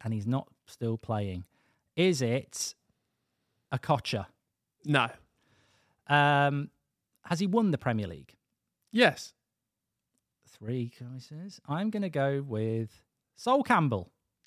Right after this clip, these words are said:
Speaker 2: Incorrect.
Speaker 1: Is he Europe-, hmm.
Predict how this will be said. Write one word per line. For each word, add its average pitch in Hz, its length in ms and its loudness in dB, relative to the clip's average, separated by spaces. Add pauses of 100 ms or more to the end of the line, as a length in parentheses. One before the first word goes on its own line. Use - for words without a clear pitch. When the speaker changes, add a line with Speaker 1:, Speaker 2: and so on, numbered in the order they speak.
Speaker 2:
Incorrect. 160 680 -4 (2000)
Speaker 1:
Is 151 180 0
he 160 80 0
Europe-, 143 400 2 (220)
hmm. 98 580 -4